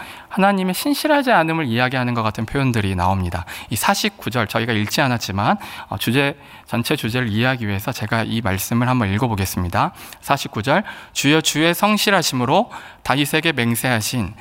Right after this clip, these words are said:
그 전의 인자하심이 어디 있나이까?" 어, 그 다윗 약속, 다윗 언약을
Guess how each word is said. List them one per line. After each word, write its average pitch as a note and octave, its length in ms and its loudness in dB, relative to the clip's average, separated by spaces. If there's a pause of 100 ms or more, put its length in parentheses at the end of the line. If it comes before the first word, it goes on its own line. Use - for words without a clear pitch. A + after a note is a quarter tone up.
(200)
그 C#3+ 220 2
전의 C3+ 360 2
인자하심이 A2+ 720 0 (280)
어디 B2 480 0 (160)
있나이까?" F#2 760 -6 (540)
어, G#2+ 160 -4
그 G3 340 4
다윗 D#3 460 0
약속, - 640 -2
다윗 C3 280 2
언약을 B2 640 2